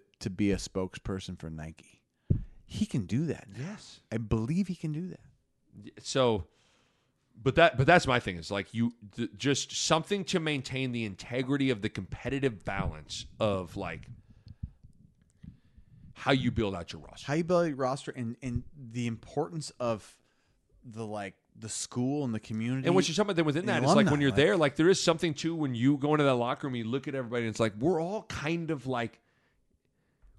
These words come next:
Speaker 2: we all got the same thing.
Speaker 1: Yeah, like
Speaker 2: You know what I mean? Like
Speaker 1: we're all getting paid the same. Like, i-, you know, it's like, that's not how it works in the real world. But, like,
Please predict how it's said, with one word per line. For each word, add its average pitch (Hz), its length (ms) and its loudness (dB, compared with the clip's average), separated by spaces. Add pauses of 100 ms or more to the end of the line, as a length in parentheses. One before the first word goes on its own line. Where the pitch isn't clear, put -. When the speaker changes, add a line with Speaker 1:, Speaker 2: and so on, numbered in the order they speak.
Speaker 2:
we 127 140 8
all 160 160 10
got 139 320 0
the 110 80 -8
same 123 480 -2
thing. - 200 -14 (1000)
Speaker 1:
Yeah, 254 100 0
like 196 200 -6 (220)
Speaker 2:
You 139 80 4
know 156 80 8
what 156 80 8
I 151 40 4
mean? 151 300 2
Like 143 240 4
Speaker 1:
we're 151 180 8
all 214 140 10
getting 226 220 2
paid 202 240 8
the 180 80 4
same. 180 500 6
Like, 143 240 4 (100)
i-, 139 120 -14 (200)
you 175 120 0
know, 185 240 4
it's - 120 -6
like, 160 280 -2 (400)
that's 165 480 -6
not 185 200 0
how 165 220 4
it 151 60 0
works 147 340 2
in 131 100 0
the 113 120 0
real 127 360 4
world. 208 520 4 (720)
But, 147 240 0
like, 147 300 2